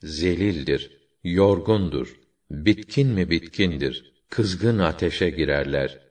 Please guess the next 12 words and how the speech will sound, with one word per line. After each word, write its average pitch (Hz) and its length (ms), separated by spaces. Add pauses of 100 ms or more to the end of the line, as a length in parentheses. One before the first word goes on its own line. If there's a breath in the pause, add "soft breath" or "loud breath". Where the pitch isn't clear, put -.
(100)
Susayınca 95 1160
kaynar 98 520
su 92 360
kaynayan 92 640
bir 82 220
çeşmeden 80 580
içerler. 67 680 (260)
Yiyecekleri 95 840
sadece 92 760
bir 82 300
dikenden 87 600
ibarettir. 69 840